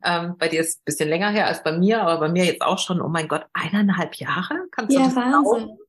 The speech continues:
Speaker 2: Ja, Wahnsinn.
Speaker 1: Ich denk mir so, was?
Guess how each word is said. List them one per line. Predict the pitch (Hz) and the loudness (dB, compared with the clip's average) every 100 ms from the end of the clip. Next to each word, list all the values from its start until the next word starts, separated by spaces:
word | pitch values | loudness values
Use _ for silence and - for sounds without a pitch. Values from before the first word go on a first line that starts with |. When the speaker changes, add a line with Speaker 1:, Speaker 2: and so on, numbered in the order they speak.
| - | -2
Speaker 2:
Ja, | 277 277 339 349 | 4 6 6 4
Wahnsinn. | 302 349 403 285 220 214 190 - - - - - - | 4 4 4 4 2 2 -2 -8 -16 -14 -14 -14 -6
Speaker 1:
Ich | 175 160 - | -4 -2 -2
denk | 151 | 0
mir | 165 147 | 0 0
so, | 113 - - _ _ | 0 -2 -6 _ _
was? | - | -8